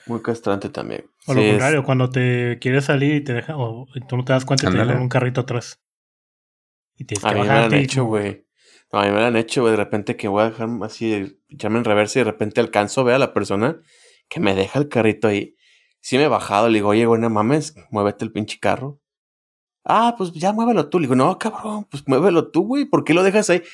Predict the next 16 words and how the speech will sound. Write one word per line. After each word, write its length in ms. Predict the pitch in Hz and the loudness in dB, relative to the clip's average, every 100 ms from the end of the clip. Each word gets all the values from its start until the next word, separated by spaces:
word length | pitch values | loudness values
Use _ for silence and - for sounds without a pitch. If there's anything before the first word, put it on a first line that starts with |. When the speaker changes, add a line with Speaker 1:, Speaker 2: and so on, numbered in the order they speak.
| - | -8
Speaker 1:
Allá 260 | - 113 117 | 0 2 2
está 180 | 127 175 | 2 0
el 60 | |
lugar 240 | 190 185 185 | 2 2 0
del", 160 | 190 | -2
tampoco 340 | 135 117 120 165 | -2 0 0 -2
estaba 300 | - 160 170 | 0 0 2
tan 140 | 120 | 2
lejos 280 | 110 135 151 | 2 2 0
el 140 | 117 104 | 0 2
lugar 280 | 101 101 | 2 4
donde 240 | 104 127 110 | 2 2 2
dejas 220 | 98 113 | 2 0
los 120 | 113 - | -2 -2
carritos, 440 | 98 95 - 101 | -4 -4 -4 -8
güey. 180 | 104 | -8